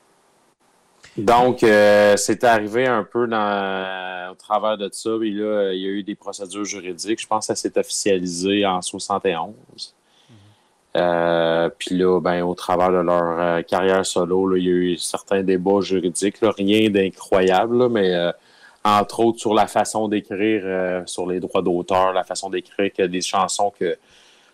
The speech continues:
Speaker 1: Paul McCartney tentait d'avoir, euh, lorsqu'il faisait des, euh, D V D, là, de, de tournée. C'était bien la mode des années
Speaker 2: Ouais.
Speaker 1: quatre-vingt-dix, deux mille.
Speaker 2: Ouais.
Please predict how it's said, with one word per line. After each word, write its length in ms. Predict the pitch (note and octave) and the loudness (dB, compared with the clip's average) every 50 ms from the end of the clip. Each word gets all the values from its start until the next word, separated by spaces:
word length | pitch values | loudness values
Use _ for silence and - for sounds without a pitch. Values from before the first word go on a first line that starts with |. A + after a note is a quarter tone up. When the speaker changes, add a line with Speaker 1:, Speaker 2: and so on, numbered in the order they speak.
| _ _ | _ _
Speaker 1:
Paul 140 | - A#2+ A2+ | 2 2 4
McCartney 560 | A#2 A2+ G2+ - A2 G#2+ F2 F#2+ A#2+ B2+ A#2+ | 4 2 2 2 0 0 0 0 0 0 2
tentait 420 | - A#2+ A2 G#2+ G#2 - A#2+ A#2+ | 2 4 4 4 2 2 0 2
d'avoir, 640 | A2+ A#2+ A2 G#2 G2 G#2 G#2+ A2 A#2 A#2 A#2 A2+ G#2 G2+ | 4 4 2 2 0 0 0 0 2 2 2 0 -2 -2
euh, 800 | G#2 G2+ G2 G2 G2 F#2+ F#2+ F#2+ F#2 F#2 F#2 F#2 F2+ F2 F2 F2 | -4 -2 -2 -2 -2 -4 -4 -4 -4 -4 -4 -4 -4 -6 -6 -6
lorsqu'il 840 | F2+ F#2+ G2+ G#2 - - - - - G#2+ G#2 G2+ G2+ G2 F#2+ F#2+ F#2+ F#2+ | -6 -4 -6 -6 -6 -8 -14 -10 -6 -4 -2 -2 -2 -2 -4 -6 -8 -8
faisait 500 | - - G#2+ G2 G#2 A2 G#2+ G#2+ G#2 G2+ | -2 -2 0 2 2 2 2 2 2 0
des, 280 | F#2 G2 G2+ G2 F#2+ F#2+ | 0 0 0 2 2 2
euh, 320 | F#2 F#2 F2+ F2+ F#2 F2+ | 2 2 2 0 0 -2
D 180 | F2 F2+ G#2+ G2+ | 0 0 0 2
V 160 | F#2 G#2 G#2 | 2 2 2
D, 300 | G2 A2 A#2 A#2+ A#2+ A#2+ | 4 6 6 6 6 6
là, 420 | A2 A2+ A2+ A2 A2+ G#2+ G2+ G2+ | 4 4 4 4 4 4 2 2
de, 240 | G2 G2+ G2+ F#2+ F#2+ | 2 2 2 0 2
de 140 | F2+ G2+ G2+ | 0 0 0
tournée. 500 | - A2+ F#2 G2 G2+ G#2+ B2 C#3 C3+ A#2+ | 0 -2 -4 -2 -4 -4 -4 -4 -4 -6
C'était 220 | A#2 - - G2+ F#2 | -4 0 0 0 2
bien 200 | F2+ G2 G2+ G#2 | 2 0 2 2
la 120 | G2+ F#2+ | 2 2
mode 200 | G2 G#2+ A#2 A#2 | 2 0 0 0
des 120 | A2 G2 | 0 -2
années 120 | F#2 F#2+ - | -2 -8 -10
Speaker 2:
Ouais. 100 | C3+ - | -10 -10
Speaker 1:
quatre-vingt-dix, 760 | - - G2+ G2 G2 F#2+ F#2 F2 F2+ A2 A2 - - - - | -8 -8 -8 -8 -8 -10 -10 -12 -12 -8 -6 -6 -6 -8 -4
deux 160 | G2 G2 G2 F#2+ | -2 -2 0 0
mille. 260 | G2 G#2+ B2 C3 B2 - _ - - - - | 0 0 0 0 -4 -6 _ -20 -20 -20 -20
Speaker 2:
Ouais. 60 | A#2+ | -18